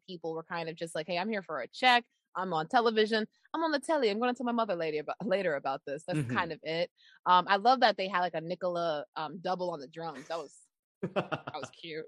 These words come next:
Speaker 1: Uh, <laughs> I was like, "Wow." <laughs> Um, but yeah, I think she sounded good as well. And, and, and, and, and, and y-, everything you said, I'm just gonna kind of reiterate at this point. There are times where I worry if her vocals are stable.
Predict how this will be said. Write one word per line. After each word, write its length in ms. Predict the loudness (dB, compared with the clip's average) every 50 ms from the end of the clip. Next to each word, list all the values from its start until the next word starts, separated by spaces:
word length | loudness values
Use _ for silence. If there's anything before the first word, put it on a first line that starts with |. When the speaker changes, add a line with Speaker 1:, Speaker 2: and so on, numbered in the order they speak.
| -4
Speaker 1:
Uh, 440 | 0 0 2 2 2 0 0 -2 -2 0
<laughs> 40 | 4
I 140 | 6 6 6
was 180 | 6 4 4
like, 160 | 0 -2 2
"Wow." 320 | 4 4 6 6 6 6 4 6 _
<laughs> 120 | 6 6 6 _ -8 -12 -12 -12 -12 -14 -14 _ 0
Um, 460 | 2 4 4 4 2 0 -4 -8 -10 -12 _ _ _ _ _ _ _ _ _ _ -20 -18 -6
but 160 | -2 -2 -2
yeah, 220 | 0 2 4 4 6
I 80 | 4 4
think 140 | 2 -2 -4
she 100 | -6 -4
sounded 300 | -2 -2 -2 -2 -2 -2
good 140 | -2 0
as 200 | 0 0 -2 -4
well. 440 | -6 -4 -2 0 2 2 0 -2 -4 _ _ _ _ _ -2
And, 540 | 0 2 2 2 2 0 -2 -2 -4 -6 -6 -4
and, 200 | -2 -2 -2 -2 -4
and, 180 | -4 -6 -4
and, 180 | -6 -6 -6 -6
and, 160 | -6 -6 -4
and 320 | -4 -4 -4 -6 -8 -10 -14 _ -20 -20 _ _ _ -20
y-, 220 | -18 -16 -16 -14 -10 -8
everything 340 | -6 -6 -4 -4 -4 -4
you 140 | -4 -4 -6
said, 300 | -4 -2 -2 -2 -2 -4 -4
I'm 160 | -6 -8 -8 -10
just 160 | -12 -12 -10
gonna 180 | -8 -8 -8
kind 200 | -8 -8 -8 -8
of 80 | -8 -8
reiterate 420 | -8 -8 -6 -6 -4 -4 -4 -4 -4
at 120 | -6 -8 -8 -12
this 120 | -16 -14
point. 240 | -10 -10 -10 -8 -4
There 120 | -4 -2
are 160 | -2 -2 -2 -4
times 340 | -4 -6 -6 -6 -4 -2
where 100 | 0 0
I 100 | 0 0
worry 320 | 0 -2 -4 -4 -4 -4 -6
if 140 | -6 -8 -10 -10
her 80 | -10
vocals 360 | -10 -8 -10 -8 -8 -10 -8 -6
are 140 | -6 -6 -6 -6
stable. 540 | -8 -10 -10 -10 -10 -8 -6 -6 -6 -6